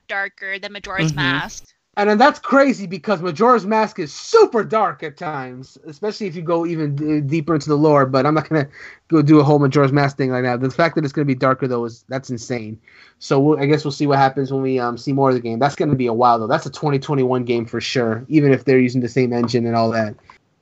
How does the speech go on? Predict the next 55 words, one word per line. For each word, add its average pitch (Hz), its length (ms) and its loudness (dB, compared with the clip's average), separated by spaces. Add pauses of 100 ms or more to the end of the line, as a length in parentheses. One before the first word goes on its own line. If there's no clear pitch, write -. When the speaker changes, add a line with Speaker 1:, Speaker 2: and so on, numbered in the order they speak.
(120)
Speaker 3:
Yeah, 175 260 2 (180)
just 143 160 -8
the 156 80 -6
fact 160 180 -2
that 165 80 -4
it 139 60 -4
exists. 123 340 -8 (180)
They, 208 180 2
again, 170 520 -2 (260)
it's 185 100 -4
almost 226 220 4
like 202 200 0
back 180 220 0
when 185 100 0
they 175 120 -2
announced 165 260 -2
Super 170 140 -8
Mario 170 200 2
Galaxy 160 380 -2
two, 190 260 0
because 139 300 -6
that 165 200 4
also 165 300 0
was 139 380 -4
somewhat 151 440 0
unprecedented 139 720 0
for 143 120 -4
them 135 140 0
to 131 60 -6
do 139 180 2
a 135 60 2
direct 139 340 2
sequel 135 500 0 (280)
to 156 120 2
a 143 40 6
Super 147 320 2
Mario 151 480 6
game 135 540 0 (360)
in, 147 200 -2
like, 131 360 0
uh, 117 280 -4 (600)
a 135 140 -8
three 151 220 4
D 151 160 6
Super 143 340 2
Mario 131 280 4
game, 127 360 2
like, 120 220 0
on 123 180 -4
console, 139 640 0
like, 117 140 -4
in 123 500 -4
more 143 280 4
than 131 260 2
one 127 360 2